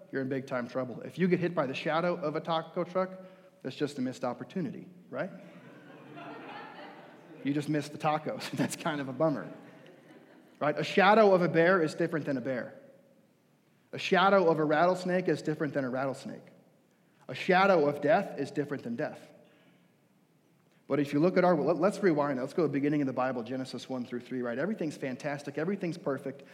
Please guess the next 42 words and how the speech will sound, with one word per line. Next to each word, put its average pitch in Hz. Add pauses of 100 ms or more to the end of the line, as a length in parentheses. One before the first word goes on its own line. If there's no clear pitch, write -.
(140)
Sin 202
enters 151
the 147
world. 139
And 143
because 151
sin 208
enters 156
the 139
world, 143
what 151
enters 151
because 139
of 127
sin? 117 (500)
Death. 165 (1800)
Now, 139
the 143
evils, 160
the 139
trials, 170
the 131
tragedies, 160
the 143
pain, 170
the 127
sadness, 180
the -
tears, 190
all 185
of 202
the 175
stuff 185
that 147
we 175
experience 170
in 147
this 147
life, 147 (560)
it's -
a 220
shadow 156